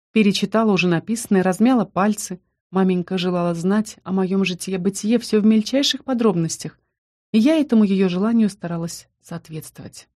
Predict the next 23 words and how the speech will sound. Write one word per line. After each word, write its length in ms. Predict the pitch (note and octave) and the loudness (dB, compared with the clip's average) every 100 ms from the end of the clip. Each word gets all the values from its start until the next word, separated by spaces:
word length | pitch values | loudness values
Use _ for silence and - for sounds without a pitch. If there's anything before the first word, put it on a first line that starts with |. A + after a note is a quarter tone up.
| _ _ | _ _
Марк 360 | E3 F#3+ F#3+ G3 | -2 0 0 0
Иренович 480 | F#3+ A3 B3 F#3+ - | 2 4 4 2 -2
приступил 460 | F3+ - F#3 G#3+ | -6 -8 -6 -4
к 80 | G#3 | -4
съемкам 480 | - G3 G3 G3 G3 | -2 0 0 0 -4
фильма, 520 | - G3+ F#3+ F3 F3+ _ _ _ _ | -4 -2 0 0 -2 _ _ _ _
и, 60 | G3+ | -2
судя 280 | G3+ G#3+ G#3+ | 0 2 2
по 160 | G#3+ | 4
энергичности, 680 | G#3+ G#3+ G3+ C#4+ - G#3+ - | 4 4 2 2 2 2 -2
с 100 | F#3+ | -4
которой 320 | F#3+ F#3+ G3 | -4 -2 0
он 160 | F#3 F#3+ | 2 2
начал, 380 | C4 C#4+ F#3+ F3 _ _ _ - | 2 0 -4 -6 _ _ _ 2
на 140 | G#3+ | 2
премьеру 460 | G#3+ G#3+ G3+ B3+ A#3+ | 4 4 4 4 4
можно 320 | G3 F#3+ G3 | 4 2 0
будет 240 | F#3+ G3 | 0 -2
покупать 400 | G3 F3+ F3 F#3+ | -4 -6 -2 0
билеты 380 | E3+ E3+ F3+ F#3+ | 0 0 0 -2
к 80 | B3+ | 0
концу 340 | G#3+ F#3+ A3 | 0 0 4
месяца. 560 | B3+ C#4+ C4+ F#3 - | 4 4 2 -6 -10